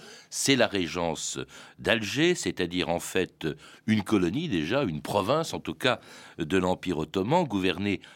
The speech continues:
par un dey, le dey d'Alger, par des janissaires également, et qui, euh, domine,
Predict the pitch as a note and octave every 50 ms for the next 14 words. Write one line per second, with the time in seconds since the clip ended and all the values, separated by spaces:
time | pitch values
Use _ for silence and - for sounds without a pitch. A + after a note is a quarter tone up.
0 | - _ - D#2+ D2 - D2+ D2+ D2+ C2+ C2 - C#3 E3 F3 C#3 F#2+ D#2+ D2+ C#2+
1 | B1 C2+ A2+ A#2 G2 D#2+ D2+ D#2 F2 F2 F2 G2+ C3+ D#3+ E3+ E3 - - - -
2 | C#2 D2+ D2+ - - - - - - - - C2 - A#2 A2+ G#2 F#2+ F2 - -
3 | - C3+ C#3 C#3+ G#2 E2 D2+ D#2+ E2 E2+ G2 B2+ D3+ F3+ F#3 - - - - -
4 | - - - C#3+ D#3+ E3+ E3 - - - - - D3 D#3+ D#3 A#2+ - G2 G2 F#2+
5 | F2+ E2+ F#2+ A2 G#2+ A#2+ D3+ F#3 G#3 F#3+ F3 D3+